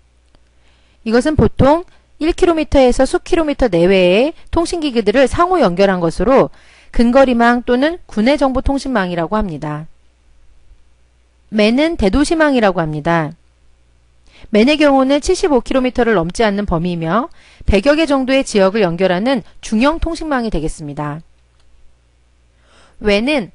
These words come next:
랜과 맨보다 더욱 큰 단위로서 원거리망, 광역통신망이라고 불립니다. 웬은 멀리 떨어져 있는 지역을 연결하는 네트워크를 말하며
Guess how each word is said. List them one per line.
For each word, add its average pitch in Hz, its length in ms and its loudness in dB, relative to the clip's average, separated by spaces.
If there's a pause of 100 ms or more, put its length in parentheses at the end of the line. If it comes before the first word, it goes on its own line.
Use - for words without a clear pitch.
(120)
랜과 240 520 2
맨보다 208 500 0
더욱 175 360 0
큰 330 180 -4
단위로서 196 800 0
원거리망, 196 720 -2 (240)
광역통신망이라고 233 1120 -2
불립니다. 156 640 -6 (1400)
웬은 285 540 0
멀리 202 300 2
떨어져 302 360 2
있는 254 180 -2
지역을 202 340 2
연결하는 190 460 0
네트워크를 202 540 -2
말하며 170 480 -2